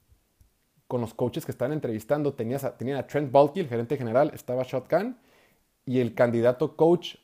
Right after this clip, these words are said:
en una reunión, y le decía, "Dime lo que piensas de Trent Baalke". Los retaba, así es, esto pasó la semana, esa semana, los retaba a los candidatos a que le dieran su opinión sincera de, de Trent Baalke,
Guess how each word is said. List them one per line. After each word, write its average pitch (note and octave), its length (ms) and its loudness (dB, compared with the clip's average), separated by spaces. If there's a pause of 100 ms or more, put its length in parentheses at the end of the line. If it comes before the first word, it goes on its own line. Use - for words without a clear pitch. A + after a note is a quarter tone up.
en A2+ 80 -8
una C#3+ 140 -2
reunión, C3+ 480 0 (260)
y C3 80 -2
le B2 100 0
decía, A#2 560 0
"Dime C#3 200 0
lo D#3+ 120 0
que A#2 100 -4
piensas B2+ 640 -4 (320)
de A#2 100 0
Trent A#2 300 -4
Baalke". G#2 340 -4 (160)
Los B2+ 260 2
retaba, C#3+ 460 0
así D#3+ 180 -2
es, D3+ 100 -4
esto D3+ 180 -4
pasó D3 240 2
la D3+ 80 -4
semana, C#3 240 -4
esa C#3+ 100 -6
semana, C3 280 -4 (400)
los C3 300 0
retaba C#3 380 -2
a G3+ 40 0
los G3 120 -2
candidatos B2+ 600 -4
a A#2+ 80 -10
que - 100 -12
le A2+ 80 -4
dieran C3+ 160 -4
su C#3 120 -8
opinión A2+ 340 -6
sincera B2+ 440 -4
de, A2+ 200 -4 (560)
de G#2+ 460 -4
Trent B2 300 -4
Baalke, A2+ 420 0